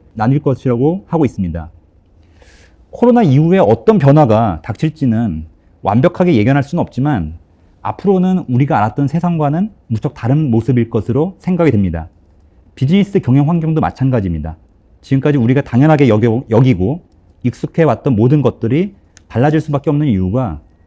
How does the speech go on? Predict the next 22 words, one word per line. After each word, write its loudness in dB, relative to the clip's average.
코로나 0
시대에서는 -4
기업들이 2
직원들의 -2
안전을 0
최우선으로 -4
보장할 0
수밖에 -6
없고, -6
고객 2
변화에 -2
신속히 -2
대응하면서도 -2
생산성을 -2
유지하면서 -2
궁극적으로 0
기업이 2
생존을 -4
하기 -2
위해서는 -2
비대면 2
형태의 0